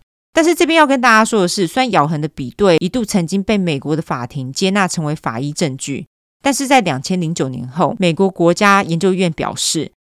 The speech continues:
包括咬痕在内的多项模式比对技术缺乏科学验证，而且未经错误率检测就不应该在法庭上使用。美国各州就渐渐的限制咬痕拿来作为法庭的证据。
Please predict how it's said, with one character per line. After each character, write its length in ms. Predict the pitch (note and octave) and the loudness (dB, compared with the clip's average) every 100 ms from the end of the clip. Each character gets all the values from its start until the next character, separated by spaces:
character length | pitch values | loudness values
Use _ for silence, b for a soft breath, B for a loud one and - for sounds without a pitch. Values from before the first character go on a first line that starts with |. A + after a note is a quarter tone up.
| _ | _
包 140 | A3 A#3 | 2 4
括 140 | D4 | 4
咬 180 | F3 C#3+ | 4 2
痕 220 | E3 C#3+ | 2 -4
在 180 | - G#3 | 0 0
内 160 | G3 F3+ | 2 0
的 80 | D3+ | -2
多 240 | F3 F3 | 0 0
项 240 | G3+ F3+ | 2 0
模 320 | C#3 - E3 F3 | -2 -2 0 2
式 220 | - A#3+ | 2 0
比 280 | - C3 - | -2 -8 2
对 180 | G3 C#3 | 2 2
技 240 | - F3 | 0 -2
术 280 | - F#3 C#3+ | -2 -2 -2
缺 180 | - A#3 | 2 2
乏 160 | G#3 D#3 | 2 0
科 160 | G3 | -2
学 180 | F#3+ D3+ | 0 0
验 140 | D#3+ C#3+ | 0 0
证， 240 | E3 C3 - _ | 0 0 -6 _
而 100 | A3+ | 0
且 100 | A3 | 2
未 200 | G3+ A3+ | 4 4
经 180 | G3+ G3+ | 2 -2
错 260 | B3 G3+ | 0 2
误 60 | F3 | 2
率 160 | F#3 D#3+ | 0 -2
检 260 | - A#2+ | -4 -8
测 280 | - F3+ - | -4 -2 0
就 120 | C4 | 0
不 140 | A3 A#3 | 2 2
应 80 | |
该 140 | A#3 A#3 | 2 4
在 120 | B3 | 2
法 240 | - B2+ | 2 0
庭 160 | C3 C#3+ | -2 -6
上 220 | - F#3+ | -2 -2
使 220 | - - | -2 -4
用。 260 | C3+ D3 D3 - - | -2 -2 -4 -12 -4
美 140 | F3+ | 0
国 120 | F3+ | 0
各 220 | F#3+ C4 | 4 4
州 180 | A3 G#3 | 4 2
就 120 | G#3 | 2
渐 200 | G3+ A#3+ | 0 0
渐 160 | G#3 G#3 | 2 0
的 60 | E3+ | 0
限 220 | G#3+ F#3 | 0 0
制 160 | G3 | -2
咬 180 | D#3 B2+ | -2 -2
痕 260 | B2 D#3 C3+ | -2 -4 -2
拿 80 | E3 | 0
来 140 | D#3+ | 0
作 200 | E3 A3+ E3+ | 0 0 2
为 140 | D#3+ | 2
法 180 | - C3+ | 0 -2
庭 200 | D#3 C#3+ | -4 -6
的 60 | C#3+ | -4
证 240 | F3+ C#3+ | -4 -4
据。 260 | - C#3+ | -6 -6